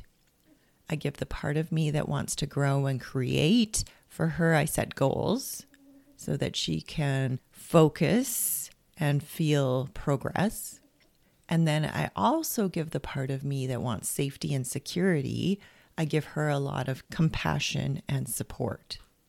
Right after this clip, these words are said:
She is very strong, this survival part of me, and she can sabotage the whole mission if she doesn't feel supported. So if you'd like to apply this concept to your own life,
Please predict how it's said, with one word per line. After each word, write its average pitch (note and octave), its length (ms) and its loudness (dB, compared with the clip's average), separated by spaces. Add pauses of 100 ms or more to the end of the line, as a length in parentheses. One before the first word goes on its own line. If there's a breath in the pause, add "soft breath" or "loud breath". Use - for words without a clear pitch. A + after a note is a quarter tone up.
(280 soft breath)
She A3+ 540 -2
is D4 300 -2
very B3 380 2
strong, G#3+ 880 0
this - 460 -4 (760 soft breath)
survival C3+ 880 2
part C3+ 320 0
of - 180 -2
me, - 300 0
and C3+ 140 -2
she - 140 2
can E3+ 140 2
sabotage E3 760 2
the D3 100 0
whole D3 400 0
mission - 540 0
if A2 100 -4
she - 180 -2
doesn't A#2 360 -2
feel A2+ 160 -2
supported. - 680 -4 (760)
So F3 520 2
if F3+ 140 -2
you'd C4+ 220 4
like G#4+ 260 2
to B3 240 4
apply F3+ 460 4
this D#3+ 220 2
concept D3 600 0
to - 100 -2
your C#3+ 180 2
own G3+ 360 6
life, - 600 -2